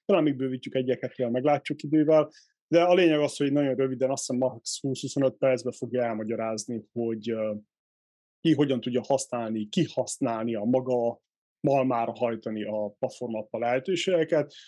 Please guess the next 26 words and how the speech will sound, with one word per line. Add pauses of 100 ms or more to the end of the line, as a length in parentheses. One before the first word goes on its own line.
(140)
Egyszerű
regisztráció
kell
hozzá,
és
bárki
ingyenesen
természetesen
megnézheti
akár
egyiket
a
másik
után,
akár
felbontva, (600)
ki
hogyan
érzi. (340)
De
nagyon
egyszerűen
próbáltuk (920)
feltérképezni
a
dolgokat.